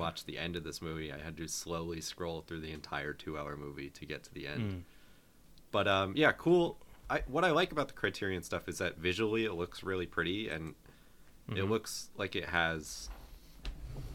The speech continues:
Speaker 1: um, sauce to it. I don't know. It ha-, it looks good. It looks like they care, and it's stylized really well. So, yeah,
Speaker 2: Yeah,
Speaker 1: I didn't know
Speaker 2: they're,
Speaker 1: there was an
Speaker 2: um,
Speaker 1: app. So when Nick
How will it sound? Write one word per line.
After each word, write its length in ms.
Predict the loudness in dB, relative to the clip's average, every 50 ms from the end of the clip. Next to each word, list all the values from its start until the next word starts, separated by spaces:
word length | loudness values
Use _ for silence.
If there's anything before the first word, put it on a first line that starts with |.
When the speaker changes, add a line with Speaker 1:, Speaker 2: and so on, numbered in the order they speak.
| -8 -10 -8 -6
Speaker 1:
um, 320 | -6 -6 -4 -4 -4 -4 -4
sauce 420 | -2 0 2 2 2 0 -2 -4 -8
to 140 | -8 -8
it. 100 | -8 -6 -2
I 100 | -2 -2
don't 100 | -2 -2
know. 140 | -4 -4 -2
It 60 | 0 2
ha-, 160 | 2 2 2 2
it 160 | 0 2 2
looks 340 | 2 2 0 0 -6 -8 -6
good. 440 | 0 2 2 4 2 0 -4 -10 -14 -14 -16 -16 -14 -8 -6
It 240 | -4 -4 -4 -4 -2
looks 280 | -2 -2 -2 0 0
like 180 | 0 0 0 0
they 120 | -2 -2
care, 440 | -2 0 0 0 2 2 0 -4 -8 -12 -16 -16 -16 -12 -10
and 120 | -8 -8 -6
it's 140 | -6 -8 -4
stylized 680 | 0 2 4 4 4 4 2 0 -2 -4 -6 -6 -6
really 220 | -6 -6 -6 -6 -8
well. 240 | -8 -10 -10 -12 -16 -18 -18 -16
So, 280 | -12 -8 -8 -8 -8 -8 -8 -8 -6 -6 -8 -8 -10 -12 -12 -12 -12 -12 -10 -4 4
yeah, 180 | 6 6 8 12
Speaker 2:
Yeah, 240 | 12 12 12 12 12
Speaker 1:
I 100 | 12 12
didn't 160 | 12 12 12
know 60 | 12 12
Speaker 2:
they're, 100 | 12 12
Speaker 1:
there 120 | 12 12
was 100 | 12 12
an 80 | 10 6
Speaker 2:
um, 60 | 4
Speaker 1:
app. 120 | 2 0
So 160 | -2 0 0 2
when 160 | 2 2 2
Nick 300 | 2 0 0 -4 -10